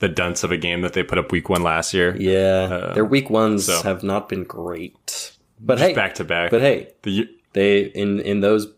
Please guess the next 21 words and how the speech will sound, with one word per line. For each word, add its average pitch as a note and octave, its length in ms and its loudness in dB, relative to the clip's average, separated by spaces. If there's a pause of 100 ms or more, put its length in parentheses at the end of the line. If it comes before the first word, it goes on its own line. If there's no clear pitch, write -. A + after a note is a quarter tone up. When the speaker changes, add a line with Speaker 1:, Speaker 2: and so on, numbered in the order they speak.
(100)
Speaker 2:
years, A2+ 300 0
they A#2 100 4
went, A2 220 -4 (140)
uh, G2+ 200 0
they G#2 100 -2
won G#2+ 180 -2
thirteen G#2 300 -6
games. - 260 -8
So - 220 -4 (380)
Speaker 1:
Yeah. - 240 -8 (120)
Speaker 2:
let's, - 260 -2
uh, - 140 2
Speaker 1:
covid, G#2+ 380 0
covid B2+ 320 2
year, G2+ 200 4
covid A2+ 280 0
year, G2+ 100 4
they F2+ 80 2
had F2 100 -2
a F2 40 -6
good, F#2 300 -2